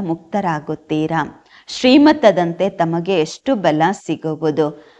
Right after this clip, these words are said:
ಮಾಯೆಯೂ ಕೂಡ ಬಹಳ ಬಲಶಾಲಿ ಇದೆ. ನಡೆಯುತ್ತಾ ನಡೆಯುತ್ತಾ ಮೋಸ ಮಾಡಿಸುತ್ತದೆ. ಬಾಬಾರವರು ಪ್ರೀತಿಯ ಸಾಗರ ಇದ್ದಾರೆ ಅಂದಾಗ ತಾವು ಮಕ್ಕಳು ಸಹ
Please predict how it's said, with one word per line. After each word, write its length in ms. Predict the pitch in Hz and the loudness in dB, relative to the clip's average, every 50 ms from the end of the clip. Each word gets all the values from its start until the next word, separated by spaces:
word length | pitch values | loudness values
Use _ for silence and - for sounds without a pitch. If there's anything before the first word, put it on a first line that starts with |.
| _ - - | _ -6 0
ಮಾಯೆಯೂ 560 | 196 202 175 170 175 185 190 233 254 294 311 | 2 4 4 4 4 2 2 2 4 2 2
ಕೂಡ 240 | 302 302 - 254 240 262 | 0 -2 -2 2 4 4
ಬಹಳ 380 | 254 196 - - - - 190 226 208 | 2 2 0 -4 -2 -2 0 0 0
ಬಲಶಾಲಿ 920 | 196 165 156 156 156 180 - - - - 190 190 196 202 202 214 196 165 | 2 0 0 0 0 -2 -4 -6 -6 -2 0 0 0 0 0 -2 -2 -2
ಇದೆ. 500 | 151 139 - 170 151 - - _ _ _ - | -4 -4 -4 -6 -6 -6 -12 _ _ _ 0
ನಡೆಯುತ್ತಾ 640 | 208 226 226 226 233 285 285 302 294 302 - 233 226 | 2 4 6 6 6 6 6 4 2 2 0 0 0
ನಡೆಯುತ್ತಾ 560 | 226 175 165 175 185 190 190 185 190 - 202 | 0 -2 -2 -2 -2 -4 -4 -6 -4 -6 -6
ಮೋಸ 380 | 202 180 165 170 165 - - 190 | -4 -2 -4 -4 -6 -6 -6 -6
ಮಾಡಿಸುತ್ತದೆ. 1200 | 185 190 170 160 147 143 156 165 - - - 139 - - - - 156 139 156 160 156 - - _ _ _ _ - - _ - 175 | -6 -4 -4 -6 -4 -4 -6 -6 -8 -8 -12 -12 -8 -4 -4 -4 -2 -2 -4 -6 -6 -10 -16 _ _ _ _ -20 -20 _ -2 6
ಬಾಬಾರವರು 800 | - 233 226 240 233 214 302 302 302 262 208 196 214 214 233 247 | 8 10 10 10 10 8 8 8 8 6 4 2 2 2 2 0
ಪ್ರೀತಿಯ 580 | 247 - - 190 196 185 - - 202 208 208 214 | 0 -2 -4 -4 -4 -6 -8 -4 -2 -2 -2 -2
ಸಾಗರ 520 | 214 - - 180 156 165 170 170 240 269 254 233 220 - | -4 -2 -2 -2 -2 -2 -2 -2 -2 2 2 0 0 -2
ಇದ್ದಾರೆ 480 | - 156 151 - 175 165 165 165 170 175 | -8 -10 -6 -2 0 2 2 0 0 -4
ಅಂದಾಗ 600 | - - 170 170 160 156 151 156 151 156 160 156 175 151 151 - - - - _ _ - | -6 -8 -10 -10 -10 -6 -4 -2 -2 -2 0 2 2 2 2 0 -6 -16 -20 _ _ 6
ತಾವು 280 | 226 214 220 226 226 233 | 8 10 10 10 8 4
ಮಕ್ಕಳು 540 | 226 190 185 180 - - 262 277 285 330 | 2 0 -2 -2 -2 0 2 4 4 4
ಸಹ 340 | 359 - - - 185 185 190 | 2 0 -4 -6 -6 -2 0